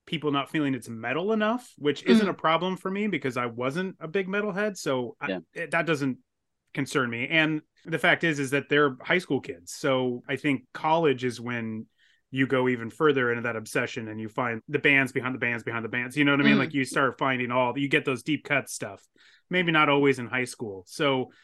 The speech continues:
Speaker 1: I just appreciated they were into something. They, it mattered so much to them. It's exactly how I felt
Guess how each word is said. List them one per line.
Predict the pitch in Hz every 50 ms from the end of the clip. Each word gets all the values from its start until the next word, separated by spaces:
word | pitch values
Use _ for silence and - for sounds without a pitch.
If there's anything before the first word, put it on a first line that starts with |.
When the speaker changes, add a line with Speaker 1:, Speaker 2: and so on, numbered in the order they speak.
| _ _ _ _ _ _
Speaker 1:
I | 160
just | 170 185 175 -
appreciated | 208 - - 190 170 - - 165 147 135
they | 139 127
were | 113 117
into | - 175 190 196 185 175
something. | - 180 165 156 - 151 147 143 131
They, | 110 123 117
it | 117 - - 127 110
mattered | 110 127 139 156 156 151 143
so | - - 143
much | 143 143 135 -
to | -
them. | 139 135 135 -
It's | - 127 -
exactly | 131 110 107 113 135 131 131 - 139 131 127 139 -
how | - 139 127 117
I | 120 117
felt | - 135 120 117 113